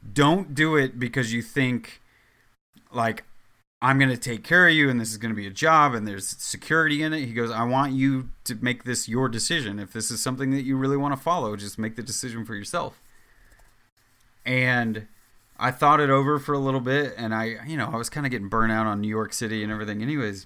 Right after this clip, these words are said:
I just started not to deal with the people so well and the attitudes and, uh, you know, all that,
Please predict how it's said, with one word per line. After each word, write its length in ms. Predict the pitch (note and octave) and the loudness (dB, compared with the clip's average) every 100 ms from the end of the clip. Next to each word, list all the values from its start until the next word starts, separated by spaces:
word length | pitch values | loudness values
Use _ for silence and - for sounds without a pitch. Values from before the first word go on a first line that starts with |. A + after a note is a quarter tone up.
| - | -20
I 40 | - | -20
just 220 | - - _ _ _ _ _ _ _ _ _ _ _ - - - - - | -20 -20 _ _ _ _ _ _ _ _ _ _ _ -20 -20 -20 -20 -16
started 420 | - D3+ D3 A#2 | -10 -6 -6 -2
not 220 | C#3 C3 | -2 -2
to 80 | B2 | 0
deal 180 | C3 C#3 | 2 4
with 160 | C3 | 2
the 60 | - | -4
people 420 | - E3 D3 D3 | -12 -10 -8 -8
so 240 | C#3+ D#3 D3 | -4 -2 0
well 560 | C3 C#3+ C#3 C3+ B2+ | 2 4 6 6 4
and 240 | A2 G#2+ G2+ | 0 -4 -6
the 100 | F#2+ A2+ | -6 0
attitudes 840 | C#3 C3+ C3 C#3+ C3+ B2+ A2 A2 | 0 0 -2 0 0 0 -4 -6
and, 160 | G#2+ G#2 | -6 -6
uh, 80 | |
you 220 | A2+ A#2 A2 | -6 -4 -4
know, 260 | G2+ G2 G2+ - _ - | -4 -8 -14 -20 _ -6
all 180 | B2+ C#3 | 0 4
that, 260 | B2+ A2+ | 2 2